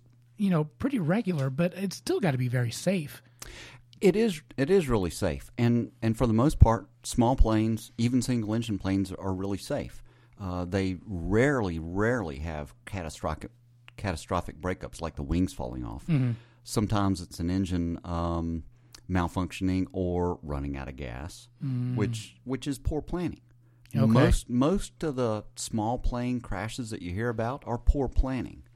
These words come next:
Speaker 1: Ah.
Speaker 2: Um, there, there was a, an airplane that took off from Salisbury, uh, a couple of weeks ago, and it turned out that it was, uh, not, it was a student pilot that had no, he was going over to Kentucky.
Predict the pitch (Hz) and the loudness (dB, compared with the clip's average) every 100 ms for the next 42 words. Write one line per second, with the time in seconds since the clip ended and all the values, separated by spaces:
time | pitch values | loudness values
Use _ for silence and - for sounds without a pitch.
0 | - 131 139 147 156 160 160 160 156 151 | -6 0 2 4 4 4 4 4 4 4
1 | 139 123 113 123 98 127 143 147 139 139 | 2 0 0 -2 -2 -6 -2 -2 0 2
2 | 135 98 120 135 - 139 143 139 - - | 0 0 -2 -4 -4 -2 0 -2 -6 -4
3 | 147 143 147 139 147 160 135 85 78 76 | -2 -2 -4 -4 -4 -4 -2 -4 -4 -8
4 | - - - _ - 104 98 95 - - | -12 -20 -20 _ -8 -2 -2 -2 -4 -6
5 | 98 92 92 95 85 80 73 73 - 95 | -4 -4 -4 -6 -4 -4 -6 -10 -12 -6
6 | 101 101 98 85 98 - 120 104 113 143 | -4 -2 -4 -4 -4 0 0 0 -2 -2
7 | 107 - - 101 92 87 90 85 80 82 | -4 -8 -8 -6 -6 -6 -6 -6 -6 -6
8 | 78 78 - _ _ _ - 92 98 123 | -6 -10 -18 _ _ _ -6 -2 0 -2
9 | - _ 123 90 82 - 165 190 - 78 | -6 _ -4 -4 -6 -2 -2 0 -2 -2
10 | 73 87 - _ _ - - 110 113 117 | -2 -8 -12 _ _ -20 -10 -8 -4 -4
11 | 101 98 113 135 104 135 135 127 123 127 | -2 0 0 0 0 -2 -2 -2 -2 -2
12 | 120 117 127 143 120 - | -4 -6 -4 -4 -6 -12